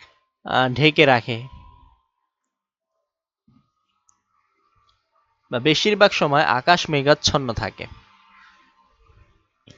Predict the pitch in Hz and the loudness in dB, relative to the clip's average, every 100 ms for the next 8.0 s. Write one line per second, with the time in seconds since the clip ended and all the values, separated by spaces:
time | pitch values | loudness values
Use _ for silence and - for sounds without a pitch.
0 | - - _ _ _ _ 170 185 - 214 | -18 -18 _ _ _ _ -2 -2 -2 0
1 | 208 175 147 147 165 196 - 156 143 147 | 0 4 4 6 4 0 4 6 8 8
2 | 170 151 131 - 156 147 123 156 _ - | 8 6 2 6 6 6 0 -6 _ -20
3 | - _ _ _ - 156 170 202 190 208 | -20 _ _ _ 2 2 6 4 4 2
4 | - 175 139 156 240 _ _ _ _ _ | 4 4 6 4 0 _ _ _ _ _
5 | _ _ 139 139 151 143 196 - _ _ | _ _ -4 2 4 4 0 -4 _ _
6 | _ 151 156 - - 190 170 185 208 208 | _ 2 2 4 4 4 4 2 4 6
7 | 156 131 110 101 117 - 160 135 135 208 | 6 6 4 0 -10 -14 -4 2 4 2